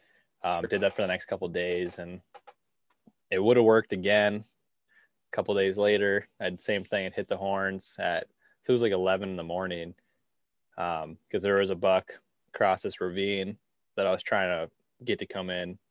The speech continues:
Speaker 1: hit the horns, and all of a sudden behind me, all I hear is, like, sprinting. So I know something's coming at me, you know? And by the time I turned and looked,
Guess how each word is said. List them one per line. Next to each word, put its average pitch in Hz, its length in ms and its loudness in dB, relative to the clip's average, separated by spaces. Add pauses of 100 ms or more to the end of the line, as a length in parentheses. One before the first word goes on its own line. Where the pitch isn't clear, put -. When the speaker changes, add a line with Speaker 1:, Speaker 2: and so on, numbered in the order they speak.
(260)
Speaker 1:
hit 113 140 -6
the - 80 -4
horns, 92 380 -6
and 95 80 -6
all 104 140 4
of - 40 2
a - 40 -8
sudden 101 180 0
behind 95 380 0
me, 85 220 -10
all 95 180 -2
I 90 80 -2
hear 92 240 -2
is, - 120 -12
like, 78 200 -6 (320)
sprinting. - 640 -8 (640)
So - 160 -4
I 87 40 -2
know 98 180 0
something's 92 360 -6
coming 87 300 -6
at 87 160 -4
me, 85 140 -4
you 90 60 -2
know? 85 260 -2 (800)
And 98 240 2
by 110 160 8
the 101 60 4
time 123 500 2
I 104 200 2
turned 127 460 4
and 98 120 0
looked, 117 540 6